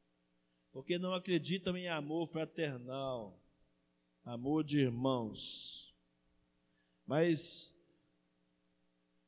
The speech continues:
a Bíblia diz que, inclusive, entre pastores e presbíteros e ovelhas é preciso haver laços de amizade profunda. Quando eu, quando eu estive no seminário, uma das lições que eu aprendi nas aulas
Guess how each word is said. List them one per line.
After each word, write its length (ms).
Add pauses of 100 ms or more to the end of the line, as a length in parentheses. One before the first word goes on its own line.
a 140
Bíblia 400
diz 260
que, 100
inclusive, 640
entre 220
pastores 800
e 80
presbíteros 840
e 60
ovelhas 600
é 60
preciso 460
haver 640 (680)
laços 600
de 160
amizade 760
profunda. 960 (340)
Quando 180
eu, 240
quando 180
eu 60
estive 260
no 80
seminário, 840
uma 140
das 160
lições 460
que 60
eu 40
aprendi 680
nas 320
aulas 720